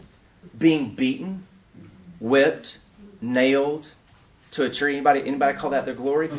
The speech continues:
I think what we call our glory is our, "Look at my resume. Look at my diplomas." Jesus literally calls it the hour of Son,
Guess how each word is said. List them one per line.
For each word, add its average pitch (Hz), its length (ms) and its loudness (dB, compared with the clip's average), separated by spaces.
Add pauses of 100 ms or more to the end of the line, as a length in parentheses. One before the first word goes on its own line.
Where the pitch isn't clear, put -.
(120)
I 160 80 -2
think 269 180 -2
what 190 100 -2
we 165 100 4
call 165 240 6
our 170 180 6
glory 135 320 2
is 117 160 -2
our, 107 320 4 (1600)
"Look 180 160 -2
at 185 100 6
my 160 280 8
resume. 120 600 2 (600)
Look 165 120 0
at 214 120 2
my 160 720 4 (220)
diplomas." 139 1000 -4 (800)
Jesus 170 460 0
literally 170 320 2
calls 147 320 2
it 135 140 0 (280)
the 135 260 0
hour 165 380 8
of 151 80 6
Son, 151 340 2